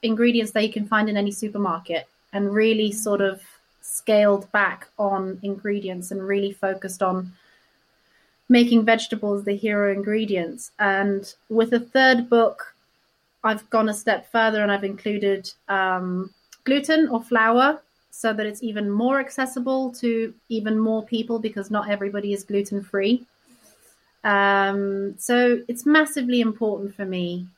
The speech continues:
Speaker 1: to make sure that anyone can go into a supermarket and, uh, that doesn't have access to veg boxes or anything like that,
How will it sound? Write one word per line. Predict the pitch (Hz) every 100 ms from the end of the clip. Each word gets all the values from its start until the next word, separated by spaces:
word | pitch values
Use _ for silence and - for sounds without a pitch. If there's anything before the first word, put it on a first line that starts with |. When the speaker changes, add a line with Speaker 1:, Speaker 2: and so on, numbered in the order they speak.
| _ -
Speaker 1:
to | 220
make | 214 202 -
sure | - 214 202 190
that | 185 185 185 -
anyone | 208 214 208 202
can | 202 196
go | 190
into | 190 190
a | 185
supermarket | - 196 196 185 170 180 170 165 _ _
and, | 196 185 180 180 180 180 180 - _ _ -
uh, | 196 180 180 185 185 208
that | 175 202 -
doesn't | 214 202 196
have | 196 196
access | 185 - 185 180
to | - 185 180 175
veg | 190 185 -
boxes | 180 - 190
or | 190
anything | 185 185 185
like | 180 180 180
that, | 180